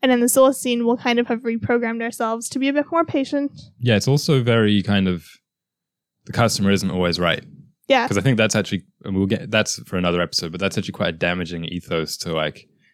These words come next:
Speaker 2: interpersonal relationships and also the economy in the very long run, probably.
Speaker 1: Yeah, I think so. And it's, yeah, like, if she wanted to, she probably could make them quicker, but they wouldn't be as durable and long-lasting, but she doesn't want that. She wants her pieces when someone buys it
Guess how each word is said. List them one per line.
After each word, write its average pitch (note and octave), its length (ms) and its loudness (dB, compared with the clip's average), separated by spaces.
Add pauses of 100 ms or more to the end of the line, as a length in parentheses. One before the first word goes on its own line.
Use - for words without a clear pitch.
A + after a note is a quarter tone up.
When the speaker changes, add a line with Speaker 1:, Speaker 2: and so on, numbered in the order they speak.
(160)
Speaker 2:
interpersonal F#2 580 0
relationships F2 580 -2
and C#3 120 2
also B2+ 220 2
the G2 100 2
economy F#2 400 -2
in E2 80 -4
the E2 80 -8
very E2+ 280 0
long E2+ 240 -4
run, D#2 200 -12
probably. D#2+ 440 -14 (100)
Speaker 1:
Yeah, C4 180 -2
I C#4 60 -4
think C#4 240 -10
so. - 300 -2 (680)
And D4 340 2
it's, E4 140 0
yeah, G#4+ 220 2
like, B3 260 0
if D4+ 160 2
she - 180 -4
wanted C#4+ 380 4
to, B3 140 -2
she - 120 -4
probably B3+ 240 6
could B3 160 -4
make A3+ 240 -2
them A#3 160 -2
quicker, A#3+ 400 0
but A#3 140 -2
they B3 80 4
wouldn't A#3+ 260 4
be A#3 80 2
as A3+ 160 0
durable A3+ 480 2
and A3+ 120 -2
long-lasting, A3+ 720 -2
but A#3+ 100 -4
she - 80 -14
doesn't B3 240 2
want C#4+ 240 2
that. - 220 -6
She - 100 -2
wants A#3+ 160 0
her C4 80 2
pieces B3 400 0
when A#3+ 100 2
someone B3 300 2
buys A#3+ 300 4
it A3 260 0